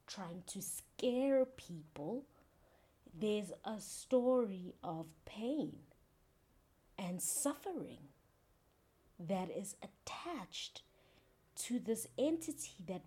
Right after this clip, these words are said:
wants some sort of relief or satisfaction, right? Right?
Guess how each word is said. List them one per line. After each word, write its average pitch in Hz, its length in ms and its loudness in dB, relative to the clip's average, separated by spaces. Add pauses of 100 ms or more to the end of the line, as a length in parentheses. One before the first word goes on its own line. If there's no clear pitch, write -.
(120)
wants 196 400 -2
some 240 340 2
sort 185 360 -2
of 175 240 -2
relief 175 500 -4 (400)
or 190 100 -8
satisfaction, 190 1040 -8 (600)
right? 196 420 2 (1400)
Right? 226 420 0